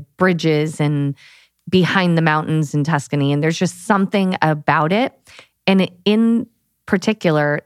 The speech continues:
the home we live in right now in Italy, we live on the Arno. So we, the sunset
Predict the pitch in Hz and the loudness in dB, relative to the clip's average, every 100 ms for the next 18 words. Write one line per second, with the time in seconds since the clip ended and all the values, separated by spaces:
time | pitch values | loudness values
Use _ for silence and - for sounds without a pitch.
0 | - 180 170 156 151 214 196 180 170 170 | -12 -2 0 0 0 0 0 0 -2 0
1 | 190 165 165 156 151 165 - 165 160 151 | 0 2 0 0 -2 -2 -2 0 0 -2
2 | - 180 170 151 143 147 147 - _ _ | 0 0 0 0 0 -2 -2 -6 _ _
3 | _ _ _ - 185 190 180 170 151 - | _ _ _ -2 2 4 2 0 -2 -10
4 | - 185 175 156 156 147 147 156 - _ | 0 0 2 0 0 0 -2 -6 -10 _
5 | - - 180 180 175 175 165 - 185 175 | -16 -2 2 2 0 -2 -2 -2 -2 0
6 | 170 165 151 | 0 -2 -2